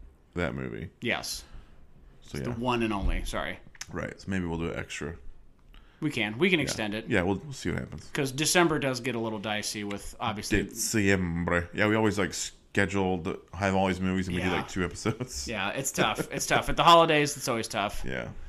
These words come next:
Speaker 1: We're movers and shakers over here.
Speaker 2: Obviously. Well, we have a lot going on.
Speaker 1: That's right. I usually, you know, go to the Bahamas for
Speaker 2: Right.
Speaker 1: Christmas and
Speaker 2: Well, you gotta
Speaker 1: and you're in the Catskills.
Speaker 2: Obviously, yeah. I like to go
Speaker 1: Stuff.
Speaker 2: spelunking.
Speaker 1: <laughs> Stuff.
Speaker 2: <laughs> Oh, shoot. Anything else, man?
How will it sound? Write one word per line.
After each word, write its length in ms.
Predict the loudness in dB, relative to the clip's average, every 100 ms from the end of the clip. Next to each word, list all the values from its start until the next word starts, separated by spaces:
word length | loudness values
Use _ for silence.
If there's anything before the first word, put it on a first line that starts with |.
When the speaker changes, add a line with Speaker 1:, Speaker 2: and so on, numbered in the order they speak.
| -12 -14 -18 -10
Speaker 1:
We're 100 | -2
movers 320 | 2 4 2
and 100 | 0
shakers 400 | -2 -2 -2 -6
over 160 | -8 -6
here. 160 | -8 4
Speaker 2:
Obviously. 400 | 4 6 0 -4
Well, 140 | 0 4
we 100 | 4
have 80 | 4
a 40 |
lot 180 | 2 2
going 200 | -2 -4
on. 200 | -6 -8 -12 -20
Speaker 1:
That's 160 | -16 -12
right. 180 | -8 -2
I 80 | 0
usually, 480 | 0 0 -2 -2 -8 -10
you 120 | -8
know, 140 | -8 -6
go 120 | -4
to 40 | -4
the 80 | -4
Bahamas 600 | -2 -2 -2 -4 -6 -8
for 240 | -6 -4 -6 -8
Speaker 2:
Right. 100 | -6
Speaker 1:
Christmas 480 | -4 -4 -6 -8
and 220 | -8 -10 -12 _ _ _ -20 -20 -20 -4
Speaker 2:
Well, 140 | 0
you 80 | 2
gotta 320 | 2 0 -2 -8
Speaker 1:
and 140 | -6 0
you're 180 | 2 2
in 80 |
the 60 | 0
Catskills. 800 | 2 2 2 0 2 2 -2 -10 -12 -4
Speaker 2:
Obviously, 520 | -2 -2 -6 -8 -8
yeah. 280 | -6 -6 -6 -10 -18 -20 _
I 60 | 0
like 180 | 2 0
to 80 | -2
go 80 |
Speaker 1:
Stuff. 240 | -2 0 0
Speaker 2:
spelunking. 400 | 2 2 2 -2
Speaker 1:
<laughs> 20 | -4
Stuff. 520 | -4 -2 -2 -4 0 -2
Speaker 2:
<laughs> 40 | 0 -2 -2 -6 -6 -10 -8 -6 -10 -14 -16 -20 -20 -20 _ -14 2
Oh, 260 | 6 8
shoot. 260 | 6 8 10
Anything 360 | 10 8 8 6
else, 220 | 4 4
man? 260 | 2 2